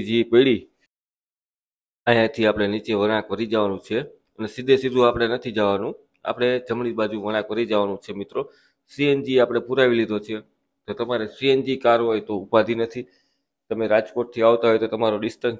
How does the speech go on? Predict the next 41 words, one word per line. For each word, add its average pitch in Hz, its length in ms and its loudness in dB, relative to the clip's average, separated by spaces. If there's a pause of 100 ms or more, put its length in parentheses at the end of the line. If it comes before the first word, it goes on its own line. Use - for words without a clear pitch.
જોઈ 113 240 -4
શકો 120 280 -2
છો. 120 100 -6 (520)
ચોટીલા 131 440 0
બાઉન્ડ્રીએ 120 600 0
સી 120 160 -4
એન 117 140 -6
જી 107 160 -10
પુરાવી 127 340 4
લ્યો 101 160 -4
એટલે - 680 -8 (120)
આરામથી 143 480 4
તમારી 123 320 0
ગાડી 113 260 0
અહીંયા 107 260 0 (180)
ભોળાદ 110 320 2
સુધી 107 300 -10
પહોંચી 120 320 -2
જાય 104 160 -2
છે, 107 80 -8
મિત્રો. 110 280 -6 (460)
એટલે 107 140 2
અહીંયા 127 400 4 (220)
બગોદરા 117 440 4
ચોકડીએ 117 380 0
તમે 104 160 -4
સી 117 220 -4
એન 113 120 -6
જી 107 140 -8
પુરાવીને 127 380 0 (460)
પછી 120 240 -8
સુરાપુરા 110 500 2
ધામ 110 160 2 (480)
ભોળાદ 117 260 6 (480)
તમે 113 200 -2
દર્શન 113 320 -2
કરવા 98 260 -2
જઈ 113 200 0
શકો 120 220 -4
છો, 120 160 -6
મિત્રો. 117 280 -8